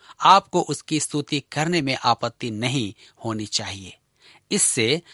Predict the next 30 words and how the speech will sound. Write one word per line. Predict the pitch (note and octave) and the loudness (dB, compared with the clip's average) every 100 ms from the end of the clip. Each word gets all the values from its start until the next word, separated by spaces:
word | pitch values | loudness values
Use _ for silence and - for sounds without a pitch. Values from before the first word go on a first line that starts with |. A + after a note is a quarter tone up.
| - | -2
हमें | - F#3 G3+ - | 0 2 0 -2
कष्ट | F3 - C3+ | -2 -2 -6
नहीं | A#2+ A2+ F#3 | -8 -4 -4
होगा। | B2+ G2+ F#2 - _ _ _ - | -4 -4 -4 -6 _ _ _ -2
हम | C#3 D3+ | 0 2
तनावग्रस्त | - C#3+ D3 D3+ C#3+ C#3+ - - | 2 6 8 8 4 2 0 -8
होते | - B2 E3+ | -12 -6 -2
हैं, | E3 F3 G3 _ - - | -2 -2 -6 _ -20 -4
सबसे | - G3 - A3+ | 0 2 2 2
अच्छी | D#3+ - F3 | 0 -2 -2
औषधि | - C3 - B2 G2+ C#3+ | 0 0 0 -4 -4 -4
है | G2+ F#2 D3+ - - - | -4 -4 -6 -8 -6 2
अपना | E3 - G3 F3+ | 2 4 2 4
मन | E3 E3+ | 2 2
परमेश्वर | D3+ A#2 B2+ D#3+ - | -2 -2 2 2 2
की | D3 - A#2+ | -2 -6 -4
ओर | A#2 A#2 | -2 -4
खोलकर | - - D#3+ - G#2+ G#2+ - - - | -4 -2 -2 0 -2 -2 -10 -20 -8
उसकी | - - C#3+ B2 | -6 -4 -4 -4
स्तुति | - - A2 C#3+ | -8 -8 -6 -6
करें, | - G2+ F#2+ - _ _ _ - - | -6 -10 -12 -18 _ _ _ -8 -2
उससे | F3+ G#3 | 2 2
बातें | D3+ A#2 C3+ F#3+ E3+ | 6 6 6 2 -4
करें, | A#2 G2+ F2+ _ _ _ - | -6 -8 -12 _ _ _ -14
जो | G#2 C#3 | -4 -2
आपके | - C#3 D#3+ - | 4 4 4 0
लिए | C3 C3 | 0 0
अति | - A#2+ B2+ | -2 -4 -2
लाभदायक | A2+ A#2 A2 G2+ G2+ A#2+ - | 2 2 2 2 2 2 -2
होगा। | G2+ F2+ F#2 | -8 -8 -10